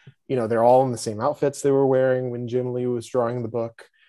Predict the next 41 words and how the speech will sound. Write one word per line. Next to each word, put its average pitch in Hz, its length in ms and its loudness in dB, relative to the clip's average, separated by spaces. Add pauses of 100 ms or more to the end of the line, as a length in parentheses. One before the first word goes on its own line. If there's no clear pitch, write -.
(200)
Uh, 110 180 -4
they 113 280 0
adapted 113 440 0
so 117 140 -6
many 104 560 -8
storylines 113 880 -4 (200)
pretty 165 160 2
much 131 260 0
one-to-one 113 540 -4
from 107 160 -12
the 107 60 -12
comics. 107 640 -12 (420)
Um, 107 460 -6
but 151 320 4
we 135 140 0
are 127 80 2
not 123 180 -4
a 117 60 -4
direct 107 320 -10
tie-in. 147 560 0
I, 113 240 -4
I 110 40 -6
don't 107 220 -4
work 113 240 -4
with 110 180 -10
the 113 80 -2
cartoon 113 460 -6
people 110 320 -8
at 104 80 -8
all, 107 420 -2 (300)
which - 400 -2
is 165 240 4
fun 165 400 4
for 147 100 -2
me 147 200 0
because 120 300 -6
I 117 60 -2
get 113 260 -4
to 127 80 -10
do 117 300 -2
whatever 107 800 -4